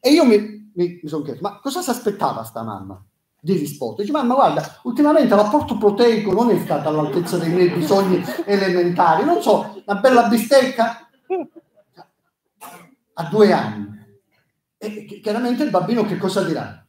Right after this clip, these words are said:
Dolci, patatine, e così via. E abbiamo i bambini più obesi d'Europa. Questo perché anche lì fare il genitore, come diceva lei, no? Voi ricordate quelle frasi, io penso lei sicuramente, anch'io,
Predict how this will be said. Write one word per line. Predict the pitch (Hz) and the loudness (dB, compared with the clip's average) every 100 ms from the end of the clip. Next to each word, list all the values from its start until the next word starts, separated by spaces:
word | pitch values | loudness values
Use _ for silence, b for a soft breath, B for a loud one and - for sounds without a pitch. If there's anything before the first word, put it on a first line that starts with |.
| _ | _
Dolci, | 127 156 180 175 170 170 190 170 165 160 151 | -2 2 4 4 2 -2 -4 -2 -2 -4 -6
patatine, | 143 143 147 202 185 190 180 165 147 143 | -8 -8 -4 -2 -2 0 0 0 -2 -6
e | |
così | 143 - | -10 -12
via. | 302 - - | -12 -14 -12
E | |
abbiamo | 156 208 175 | -4 0 0
i | 156 | 0
bambini | 226 208 214 254 - | -2 0 -2 -4 -6
più | - 247 240 | -6 0 0
obesi | 165 160 151 - | 0 -2 -2 -6
d'Europa. | 180 139 180 - - _ _ _ _ _ _ | -6 -4 -6 -8 -16 _ _ _ _ _ _
Questo | - 196 196 - - _ | -2 2 2 0 -8 _
perché | 208 208 247 - - | 0 4 4 4 -2
anche | 247 254 233 | 0 4 4
lì | 262 220 - - _ | 4 2 -2 -16 _
fare | 220 269 262 202 - - | 2 4 4 2 -2 -10
il | 170 | -8
genitore, | 151 185 180 214 175 131 127 | 0 0 2 4 4 2 -4
come | 151 | -6
diceva | 151 151 180 170 | -4 -4 -2 0
lei, | 160 123 117 | -2 -4 -6
no? | 151 - _ _ B B B - _ _ | -10 -12 _ _ B B B -20 _ _
Voi | 233 240 | 4 6
ricordate | 185 185 - 196 180 | 2 4 4 4 4
quelle | 180 175 | 6 6
frasi, | 175 190 202 202 156 | 4 4 4 2 -2
io | 185 175 | 0 -2
penso | 156 151 151 | -2 -2 0
lei | 180 | 0
sicuramente, | 180 - 165 170 196 165 | -2 -4 -2 0 -2 -2
anch'io, | 156 190 - | -2 -2 -4